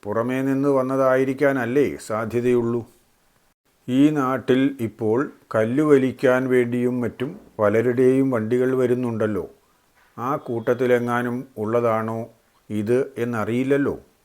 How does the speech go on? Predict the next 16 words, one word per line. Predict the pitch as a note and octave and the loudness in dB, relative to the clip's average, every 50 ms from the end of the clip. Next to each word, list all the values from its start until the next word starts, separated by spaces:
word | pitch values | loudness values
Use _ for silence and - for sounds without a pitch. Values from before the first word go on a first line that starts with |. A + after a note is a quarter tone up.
| _ _ _ _ _ _ _ _ _ _ _ _ _ _ _ _ _ - | _ _ _ _ _ _ _ _ _ _ _ _ _ _ _ _ _ -6
ഇയാളുടെ | A2+ A2+ B2 B2+ B2+ C3+ C#3 D3 D3 D3+ C#3 D3 | -2 2 4 6 6 6 6 6 6 6 6 4
തന്നെ | D3 C#3+ D3 D3 | 4 2 2 2
വണ്ടിയാണെന്ന് | D3 C#3+ C3+ A#2+ A#2+ C3 C3+ C3 C3 B2+ C3 C3 C3+ C#3 B2+ | 2 2 2 0 2 2 4 4 4 2 0 0 -2 -2 -2
തോന്നുന്നു. | A#2 G2+ G2 F#2 F#2+ F#2 F#2 F2 E2 - _ _ _ _ _ _ _ _ _ _ _ _ | -2 -2 -2 -2 -4 -6 -6 -8 -10 -14 _ _ _ _ _ _ _ _ _ _ _ _
കുറച്ചു | - - B2 B2+ B2+ - - E3+ | -6 -4 -2 -2 -2 -2 -2 0
മുമ്പ് | D#3 C3+ A#2 A2+ A2 G#2 A#2+ D3 C#3+ - - - | 0 0 0 0 0 0 0 0 0 -4 -8 -6
നിരത്തുംതട്ടിൽ | G#2+ G#2+ G#2+ A#2 A2+ - - C3 C3+ C3+ B2 G#2+ - B2+ C#3+ - - - G#2+ | -4 -2 0 0 0 0 0 0 2 0 0 0 0 -2 -2 -4 -6 -8 -8
ആ | A2 A#2+ B2+ | -4 -2 -2
ഇറക്കത്തിൽ | B2+ A#2 A2+ A2+ A2+ A2 - - C3+ A#2+ A2+ C#3+ D3 - - - - | 0 0 0 0 -2 -4 -4 -4 -4 -2 0 0 0 -2 -2 -4 -2
പാർക്ക് | G2+ G#2+ A2 A2+ - - | 0 0 0 0 0 0
ചെയ്തിട്ടുണ്ടായിരുന്നു. | B2+ A#2+ A#2+ A#2+ A2+ B2 B2+ B2+ F#2+ F2+ F2 F#2 F#2 F#2 F#2+ F2+ F2+ D#2+ E2 E2+ - - _ _ _ _ _ _ _ _ _ _ _ _ _ _ _ - | 0 2 2 0 0 -2 -4 -4 -6 -10 -8 -6 -6 -4 -4 -4 -6 -8 -10 -12 -16 -20 _ _ _ _ _ _ _ _ _ _ _ _ _ _ _ -8
എന്നിട്ടിയാൾ | A#2+ A#2+ B2 C3 C#3 C3+ C3+ C3+ A#2+ A#2+ B2 A#2+ G#2+ G#2 A#2+ D3+ - - _ _ _ _ _ - - | -6 -2 0 0 0 0 0 0 2 2 4 4 4 2 0 -2 -6 -12 _ _ _ _ _ -8 -4
ചായക്കടയിലേക്ക് | C3 A#2 A#2 B2 C3 C3 C3 - C#3 C#3 C#3+ C#3+ C#3+ C#3+ C#3+ C#3+ C#3+ | -2 0 0 2 0 0 0 2 4 4 6 6 6 6 6 6 4
ചെല്ലുന്നത് | C#3+ C3 C#3+ C#3 C3+ C3+ C#3 C3+ C#3 C3+ C#3+ C3+ | 2 2 2 4 6 4 4 4 4 4 4 4
കണ്ടിരുന്നു. | B2 A2+ A2 A#2 A2 A2 G#2+ G#2+ G#2+ G#2 - _ _ _ _ _ _ _ _ _ _ - | 4 2 0 -2 -2 -2 -2 -4 -4 -6 -10 _ _ _ _ _ _ _ _ _ _ -16
ആളെ | G2+ G2 G#2+ A#2+ C3+ D#3+ E3+ | -12 -8 -4 -2 0 0 0